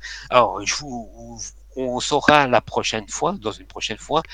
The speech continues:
pourquoi j'ai dit ça, pourquoi la différence entre les deux,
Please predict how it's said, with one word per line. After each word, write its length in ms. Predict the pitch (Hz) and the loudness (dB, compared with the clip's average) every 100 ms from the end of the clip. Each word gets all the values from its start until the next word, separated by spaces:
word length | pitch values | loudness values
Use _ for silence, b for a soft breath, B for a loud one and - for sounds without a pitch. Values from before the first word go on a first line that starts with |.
| B B - | B B -4
pourquoi 520 | 143 - 151 156 143 | -4 2 6 6 4
j'ai 180 | - 107 | -4 -6
dit 180 | 98 - | -8 -8
ça, 280 | - 139 151 | -2 0 0
pourquoi 680 | 117 - 120 135 135 131 | -4 -10 -2 0 0 -2
la 140 | 110 110 | -4 -6
différence 500 | 104 - 120 123 - | -6 -2 -2 -2 -6
entre 240 | 101 - | -10 -8
les 140 | 101 95 | -8 -8
deux, 280 | 107 131 | -6 -6